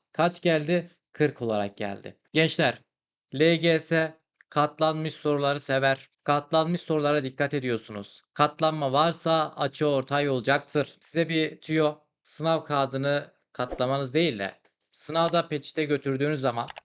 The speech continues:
bu peçeteyi böyle katlayın. Onun mantığını zaten anlarsınız. Hemen peçete alıyorum bak. Peçetemi aldım. Tam üst üste geldiği zaman üst üste geldi. Şurada bir çizgi oluşacak. Tamam mı?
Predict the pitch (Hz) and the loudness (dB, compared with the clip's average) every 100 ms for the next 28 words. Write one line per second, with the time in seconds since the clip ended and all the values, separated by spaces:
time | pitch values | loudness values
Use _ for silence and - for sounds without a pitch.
0 | - - 151 - 156 143 143 135 147 151 | -14 -8 -8 -4 -2 0 -2 -2 -4 -6
1 | - 175 175 139 131 139 127 120 151 147 | -6 -6 -6 -6 -6 -4 -4 -4 -8 -8
2 | 131 120 120 117 107 113 117 - - - | -8 -8 -12 -8 -2 -2 -4 -10 -18 -20
3 | _ 160 165 165 160 - 147 147 131 117 | _ -4 -2 -4 -8 -6 -4 -4 -6 -10
4 | 113 110 _ _ _ _ _ _ _ _ | -12 -18 _ _ _ _ _ _ _ _
5 | _ _ _ _ - 175 - 170 160 160 | _ _ _ _ -2 -2 0 -2 2 2
6 | 151 131 123 _ _ _ _ _ _ - | 2 0 -8 _ _ _ _ _ _ 2
7 | 190 196 185 202 - 175 - 139 131 156 | 2 2 -6 -8 -8 -8 -2 0 2 2
8 | 175 175 143 165 143 120 170 _ _ _ | 2 -2 0 2 2 0 -2 _ _ _
9 | _ _ _ _ _ _ _ _ 196 196 | _ _ _ _ _ _ _ _ -4 -4
10 | 165 - 165 170 170 151 143 151 _ _ | -4 -2 0 2 2 2 -4 -6 _ _
11 | _ _ _ _ _ _ - 202 202 185 | _ _ _ _ _ _ -12 -6 0 0
12 | 180 175 147 156 151 123 113 101 92 - | 0 -4 -6 0 0 0 -4 -6 -6 -10
13 | - 143 165 117 92 | -6 -2 -2 -2 -6